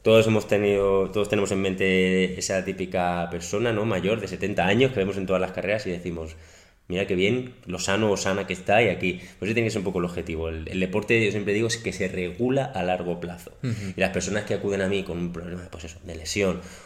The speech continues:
Speaker 1: o de motivación o de gest-, de esa parte un poco de gestión de pensamientos tan mal planificada, porque nunca se ha puesto sobre la mesa, ¿no? La, la, la solución se, la quieren para allá, pero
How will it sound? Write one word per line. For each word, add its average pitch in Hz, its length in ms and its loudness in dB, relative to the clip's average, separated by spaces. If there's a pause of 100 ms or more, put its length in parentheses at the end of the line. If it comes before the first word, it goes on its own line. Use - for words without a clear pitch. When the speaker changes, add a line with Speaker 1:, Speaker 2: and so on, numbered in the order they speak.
Speaker 1:
o 92 100 -4
de 92 140 2
motivación 90 720 2
o 85 480 -2
de 92 140 -6
gest-, - 240 -8
de 98 60 0
esa 98 140 -2
parte 101 380 4
un 95 80 -4
poco 98 200 -4
de 95 100 -2
gestión 95 180 -6
de 95 80 -6
pensamientos 95 420 -4
tan 90 320 -4 (360)
mal 98 180 0
planificada, 98 720 2
porque 92 220 -6
nunca 92 220 -2
se 107 80 0
ha 92 60 -2
puesto 95 200 -4
sobre 90 160 -2
la 85 120 -2
mesa, 82 260 -6
¿no? 113 180 -4 (720)
La, 95 360 -6
la, 90 460 0
la 95 140 0
solución 107 720 2
se, 92 380 0
la 95 140 0
quieren 104 220 4
para 101 160 8
allá, 101 260 6
pero 85 320 -2